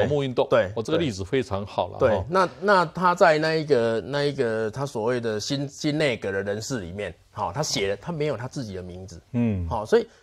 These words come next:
Speaker 2: 这其实是很令人尊敬啦，哈。如果喜欢历史的人会觉得说，哎，安内今天，安内叫我发，我发都做代志。
Speaker 1: 好，
Speaker 2: 嘿。
Speaker 1: 其实在明治政府的时候，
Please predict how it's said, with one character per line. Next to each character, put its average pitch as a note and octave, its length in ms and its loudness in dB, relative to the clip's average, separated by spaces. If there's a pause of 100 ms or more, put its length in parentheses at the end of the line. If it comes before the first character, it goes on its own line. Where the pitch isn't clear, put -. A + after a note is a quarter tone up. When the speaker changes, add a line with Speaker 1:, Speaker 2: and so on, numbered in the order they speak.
Speaker 2:
这 G#3+ 140 4
其 F#3+ 100 0
实 F#3+ 160 2
是 F#3+ 100 6
很 B2 320 2 (420)
令 F#3 200 4
人 B2 180 0
尊 C3 240 0
敬 A#2+ 240 -2
啦， F#2 120 -6
哈。 B2+ 100 0
如 C3+ 100 0
果 F3 120 6
喜 B2+ 160 -2
欢 D3+ 160 0
历 D3+ 120 -6
史 G#2+ 140 -8
的 G2 140 -6
人 G2+ 180 -6
会 C#3+ 80 -2
觉 A#2 140 -6
得 G#2+ 100 -4
说， A2 160 -6
哎， D#3+ 140 0
安 F#3 120 -2
内 G3+ 120 4
今 G3 120 4
天， G3+ 120 2
安 F#3+ 100 -2
内 G#3 160 2 (160)
叫 F3+ 160 4
我 A#2 60 2
发， C3+ 160 -4 (100)
我 B2+ 180 -6
发 D#3 60 2
都 D3 180 2
做 D3 160 2
代 F#2+ 200 -4
志。 F2 160 -16 (100)
Speaker 1:
好， F#2 180 -8 (240)
Speaker 2:
嘿。 G2+ 140 -10
Speaker 1:
其 B2 100 -2
实 B2+ 200 2
在 C3 340 6
明 A#2+ 180 0
治 C3+ 200 0
政 A2 200 2
府 F#2 60 0
的 G2+ 100 0
时 F#2 160 -6
候， F#2+ 640 0